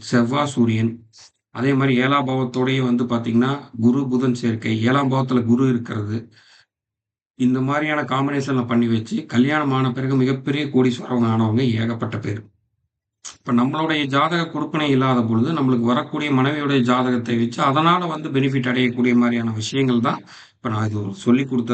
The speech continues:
ஒரு சூட்சமும். உள்ள டெப்தா பார்க்கணும், என்ன நட்சத்திரத்துல இருக்கு, என்ன ஆதிபத்தியம் பெற்றிருக்கு அப்படிங்கிறது எல்லாமே. But ஒரு திருமண பொருத்தம் அப்படிங்கிறது இதுதான். So, இப்ப இவருக்கு வந்து ஒரு ஏகப்பட்ட விஷயங்கள் ஜாதக ரீதியா நம்ம வந்து சொல்லியிருக்கோம். So, அப்ப அதுக்கேத்த மாதிரி அவங்க இனி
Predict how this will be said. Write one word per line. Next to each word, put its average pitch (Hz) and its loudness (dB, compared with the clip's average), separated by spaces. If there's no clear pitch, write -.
ஒரு 104 -2
சூட்சமும். 117 0
உள்ள 175 2
டெப்தா 147 -2
பார்க்கணும், 139 0
என்ன 127 2
நட்சத்திரத்துல 120 0
இருக்கு, 113 0
என்ன 117 2
ஆதிபத்தியம் 120 -2
பெற்றிருக்கு 113 -4
அப்படிங்கிறது 110 -2
எல்லாமே. 104 2
But 117 0
ஒரு 110 -2
திருமண 170 0
பொருத்தம் 143 -2
அப்படிங்கிறது 123 2
இதுதான். 117 -4
So, 131 0
இப்ப 120 2
இவருக்கு 123 2
வந்து 139 0
ஒரு 131 0
ஏகப்பட்ட 143 0
விஷயங்கள் 147 -2
ஜாதக 123 2
ரீதியா 120 0
நம்ம 113 2
வந்து 113 -2
சொல்லியிருக்கோம். 117 -4
So, - -6
அப்ப 113 2
அதுக்கேத்த 139 0
மாதிரி 147 0
அவங்க 123 2
இனி 110 0